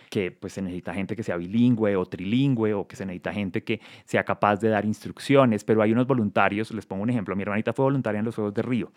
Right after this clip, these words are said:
Su función, o sea, lo que a ella le enseñaron a hacer era, usted recoge a los deportistas en el camerino, los deportistas de natación, y los lleva hasta la piscina. Esa era su función.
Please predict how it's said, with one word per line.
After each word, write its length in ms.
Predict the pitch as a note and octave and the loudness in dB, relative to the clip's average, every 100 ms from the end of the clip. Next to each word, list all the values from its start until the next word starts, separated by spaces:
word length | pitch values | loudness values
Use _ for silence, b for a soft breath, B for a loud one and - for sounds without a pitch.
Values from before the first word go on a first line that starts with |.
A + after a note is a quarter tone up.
| b | b
Su 300 | - - F3 | 0 4 4
función, 560 | D#3 C#3+ - A2+ D#3+ - - | 4 0 0 -2 -2 -8 -16
o 80 | - | -14
sea, 160 | G#2 | -8
lo 140 | G2+ - | -6 -2
que 80 | |
a 80 | G#2+ | 2
ella 240 | A#2+ C3+ D#3 | 4 4 4
le 80 | |
enseñaron 420 | E3+ B2+ A2+ A2 B2+ | 2 2 0 0 -2
a 60 | |
hacer 180 | A#2 D#3+ | 0 0
era, 180 | A#2 F#2 b | 0 -4 b
usted 360 | b A#2+ - A#2+ | b -4 0 0
recoge 460 | B2 B2+ - C3 C#3 | 2 0 4 4 4
a 40 | |
los 80 | C#3 | 2
deportistas 520 | C3 A2+ - A2 B2 | 0 -4 -8 -4 -2
en 80 | C3 | 0
el 80 | A2+ | -2
camerino, 420 | G2+ F#2+ B2+ A3 | -2 -2 -2 -2
los 120 | E3+ | -2
deportistas 380 | G#2 F#2 G2+ A2 | -6 -10 -8 -4
de 60 | A2 | -4
natación, 460 | F#2+ - F3 C4 - - | -6 -2 0 0 -2 0
y 100 | C3+ | 2
los 140 | B2 | 4
lleva 240 | A2 A#2 D3 | 2 0 0
hasta 280 | - - | -4 -6
la 120 | G#2 F2+ | -4 -4
piscina. 420 | G#2+ D#3+ F#2+ - _ b b | 0 0 0 -4 _ b b
Esa 180 | D#3 D#3+ | 2 4
era 100 | D#3+ | 2
su 100 | D3 | 0
función. 340 | A#2+ G#2 - | -4 -4 -6